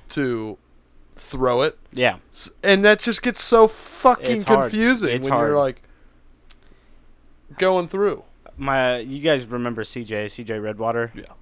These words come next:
Speaker 2: Uh, the homie. There was this one night we were in Bloomington for a tournament called Full Bloom. Shout outs to Full Bloom as well. But, uh, we got really drunk because, like, we were out of the tournament, and we went to this barcade that was in Bloomington,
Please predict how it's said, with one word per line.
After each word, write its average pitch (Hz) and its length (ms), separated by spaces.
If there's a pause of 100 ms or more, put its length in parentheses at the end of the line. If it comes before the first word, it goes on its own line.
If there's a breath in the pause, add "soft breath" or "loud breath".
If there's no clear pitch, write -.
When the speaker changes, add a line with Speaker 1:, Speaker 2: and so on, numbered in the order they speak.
(220)
Speaker 2:
Uh, 98 240 (160)
the 131 100
homie. 117 320 (760 soft breath)
There 135 160
was 131 140
this 123 160
one 127 200
night 120 360
we 117 180
were 113 160
in 107 140
Bloomington 117 640
for 113 160
a 101 60
tournament 113 400
called 104 220
Full 107 220
Bloom. 104 420
Shout 160 200
outs 117 140
to 117 60
Full 107 200
Bloom 107 240
as 90 100
well. 101 240 (100)
But, 104 180
uh, 95 160 (880 soft breath)
we 165 120
got 165 260
really 180 320
drunk 135 560 (160)
because, 117 400
like, 113 180
we 123 120
were 120 80
out 123 160
of 117 60
the 104 80
tournament, 131 500 (320 soft breath)
and 113 160
we 120 80
went 127 260
to 127 200
this 110 180
barcade 123 1000
that 110 160
was 104 200
in 117 300
Bloomington, 127 640